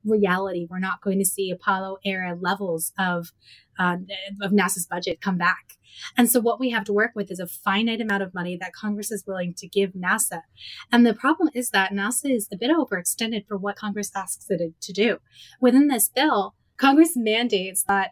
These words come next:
the International Space Station continue to at least twenty twenty-eight. And so <laughs> we have a very large human spaceflight expense on the International Space Station,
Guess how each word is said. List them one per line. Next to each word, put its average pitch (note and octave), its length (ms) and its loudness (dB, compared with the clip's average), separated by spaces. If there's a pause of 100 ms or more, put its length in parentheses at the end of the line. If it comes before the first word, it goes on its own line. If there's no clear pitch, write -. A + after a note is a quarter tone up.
the A#3+ 180 4
International A#3+ 460 4
Space A#3 340 0
Station F#3 460 -4
continue A#3+ 580 2
to G3+ 140 -8
at G3+ 100 -4
least A3+ 240 -8
twenty G3+ 380 -6
twenty-eight. G3 880 -8 (360)
And A#3 160 4
so A#3 280 2 (100)
<laughs> - 80 -6
we A#3 300 2
have G#3+ 320 0
a G3+ 80 0
very A3+ 300 2
large G3+ 400 -2
human G3+ 360 -2 (100)
spaceflight G#3 460 -2
expense F#3 480 -8 (160)
on G3+ 120 0
the G3 100 0
International G3 280 -4
Space A#3+ 260 -2
Station, F#3+ 480 -6